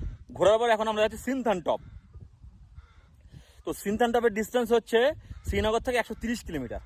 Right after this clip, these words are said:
আর এখান থেকে পঁয়ষট্টি কিলোমিটার মতো। এবার পাহাড়ের ওপরে আমি উঠবো। তো যারা আগের ব্লগ দেখোনি, ভেরিনাগের ব্লগ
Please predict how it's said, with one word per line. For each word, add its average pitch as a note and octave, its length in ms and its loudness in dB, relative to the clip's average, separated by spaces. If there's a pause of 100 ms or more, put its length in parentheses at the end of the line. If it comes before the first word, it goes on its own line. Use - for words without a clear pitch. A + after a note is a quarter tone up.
আর D3 140 -8
এখান A3 180 -6
থেকে A#3+ 200 -2 (440)
পঁয়ষট্টি G3+ 320 -4
কিলোমিটার C#3 340 -4
মতো। G#2+ 140 -14 (680)
এবার F#3 220 -2
পাহাড়ের G#3 220 0
ওপরে G#3 220 0
আমি G3 140 -2
উঠবো। E3+ 200 -2 (800)
তো D3+ 100 -16
যারা F#3+ 180 6
আগের G#3 120 2
ব্লগ G#3+ 180 4 (100)
দেখোনি, G#3+ 360 0 (340)
ভেরিনাগের F#3+ 420 -2
ব্লগ F#3 240 4